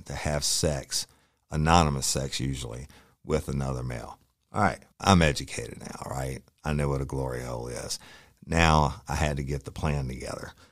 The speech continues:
So what I decided to do was get a team of three detectives, and I'm not gonna say their names,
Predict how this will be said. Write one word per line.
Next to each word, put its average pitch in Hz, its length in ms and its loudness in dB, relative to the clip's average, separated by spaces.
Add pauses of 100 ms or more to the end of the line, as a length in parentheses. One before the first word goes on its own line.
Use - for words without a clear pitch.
(320)
So 98 580 6 (640)
what 90 200 2
I 85 40 2
decided 90 460 6 (100)
to - 80 -8
do 92 260 8
was 67 600 -2 (440)
get 73 380 0 (220)
a 73 80 -6
team 73 320 0
of 69 100 -4
three 73 220 0
detectives, 65 640 -4
and 65 100 -8
I'm 71 80 -2
not 67 220 -4
gonna 65 100 -6
say 71 160 -2
their 76 140 0
names, 64 420 -4